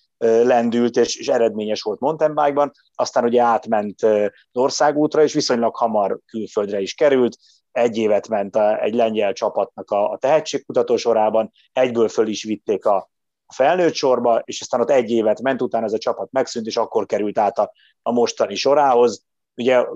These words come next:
tavaly Tour de Hongrie-t nyert, hát idén meg, meg, meg tudjuk már, hogy mi történt. Ja, meg ugye tavaly előtt volt a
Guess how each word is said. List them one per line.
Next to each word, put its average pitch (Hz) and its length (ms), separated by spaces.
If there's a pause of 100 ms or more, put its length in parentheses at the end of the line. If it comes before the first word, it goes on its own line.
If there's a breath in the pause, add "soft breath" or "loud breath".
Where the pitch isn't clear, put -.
(120)
tavaly 104 420
Tour 160 220
de 147 80
Hongrie-t 123 400
nyert, 110 340 (440)
hát - 160
idén 95 240
meg, 98 300
meg, 98 300
meg 101 160
tudjuk 82 360
már, 82 160
hogy 87 100
mi 92 100
történt. - 360
Ja, 135 100
meg 135 140
ugye 135 160
tavaly 113 300
előtt 113 220
volt - 280
a 107 180